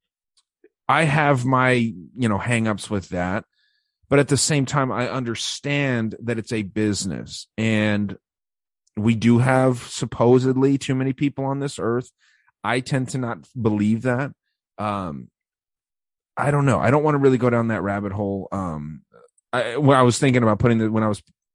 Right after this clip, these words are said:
you know, getting this episode together, I was like, you know, I just had a weird situation where I felt like someone was following me. I saw them following me. So it's not just like a feeling.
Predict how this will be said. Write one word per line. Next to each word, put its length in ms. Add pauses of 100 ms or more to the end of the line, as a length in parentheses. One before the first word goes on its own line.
you 260
know, 140
getting 340
this 140
episode 320
together, 220
I 40
was 100
like, 160 (520)
you 40
know, 80
I 60
just 160
had 100
a 60
weird 280
situation 760
where 140
I 80
felt 220
like 120
someone 300
was 140
following 500
me. 200
I 100
saw 380
them 180
following 380
me. 140
So 200
it's 200
not 140
just 200
like 140
a 60
feeling. 460